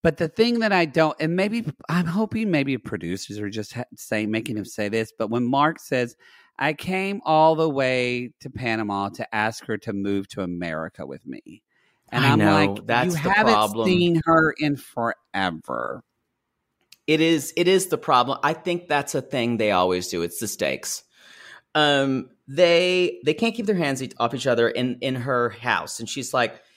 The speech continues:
Speaker 2: and this is, you can tell she's relatively new for sobriety,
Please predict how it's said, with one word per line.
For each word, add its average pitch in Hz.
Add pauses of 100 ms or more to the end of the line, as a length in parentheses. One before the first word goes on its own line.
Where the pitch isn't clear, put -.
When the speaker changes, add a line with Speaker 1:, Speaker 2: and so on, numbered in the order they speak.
(120)
Speaker 2:
and 139
this 196
is, 160
you 160
can 147
tell 160
she's 143 (280)
relatively 151
new 104
for 107
sobriety, 87